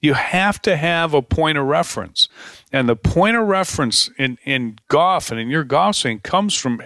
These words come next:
being able to hit, to hit the opposite shot and to make a swing that literally is opposite of the one you're making. If you're hitting down too much, you gotta level that out more. If you're hitting, swinging to the left, you gotta get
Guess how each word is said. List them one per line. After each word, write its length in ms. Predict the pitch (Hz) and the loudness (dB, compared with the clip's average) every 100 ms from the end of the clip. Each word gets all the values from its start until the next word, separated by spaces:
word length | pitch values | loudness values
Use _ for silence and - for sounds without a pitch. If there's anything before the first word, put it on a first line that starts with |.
| - 123 127 | -12 -10 -2
being 200 | 156 185 | 0 2
able 260 | 170 160 151 | 2 0 -2
to 160 | 127 | -4
hit, 280 | 107 175 - - - - _ | -2 -4 -6 -18 -18 -20 _
to 140 | - 240 | -2 -2
hit 580 | - 202 240 190 - - _ _ _ _ _ _ _ - - | 0 0 2 0 -4 -12 _ _ _ _ _ _ _ -10 -2
the 180 | 151 - | 0 2
opposite 640 | 139 170 - 180 180 180 | 2 2 0 0 0 0
shot 680 | - - 185 220 151 - - _ _ _ _ _ _ | 2 2 2 2 -2 -8 -18 _ _ _ _ _ _
and 160 | - 139 | -4 -2
to 120 | 165 | 0
make 480 | 143 131 147 156 - - | 0 0 0 -2 -12 -2
a 80 | 139 | 2
swing 800 | - - - 214 233 165 131 123 - - - - | 2 2 2 2 4 2 0 -6 -12 -20 -10 -2
that 180 | 147 135 | -2 0
literally 640 | 151 247 262 190 131 131 | 2 2 2 2 0 0
is 220 | 135 - - | 0 0 0
opposite 560 | 139 185 202 160 170 | 2 2 2 0 2
of 120 | 165 143 | 0 0
the 100 | 143 | 0
one 240 | 156 160 | 0 0
you're 100 | 165 | -2
making. 360 | 170 214 - 117 | 0 -2 -2 -6
If 120 | 101 | -4
you're 100 | 113 | -2
hitting 240 | 147 117 | -2 -2
down 300 | 120 151 175 | 0 2 0
too 160 | - 180 | -2 -2
much, 300 | 180 220 - | -2 -2 -2
you 80 | 123 | -2
gotta 180 | 131 | -2
level 340 | 117 143 147 147 | 0 0 0 -2
that 180 | 156 165 | 0 0
out 300 | 220 214 113 | 0 -2 -4
more. 240 | 101 90 | -4 -6
If 160 | 95 127 | -4 -2
you're 80 | |
hitting, 340 | 123 156 120 107 | 0 -2 -6 -4
swinging 460 | - 170 180 175 | 0 0 0 0
to 100 | 147 | -2
the 80 | 147 | 0
left, 320 | 131 175 - | 2 0 -2
you 80 | 120 | -2
gotta 160 | 135 147 | -2 0
get 240 | 147 147 | -4 -6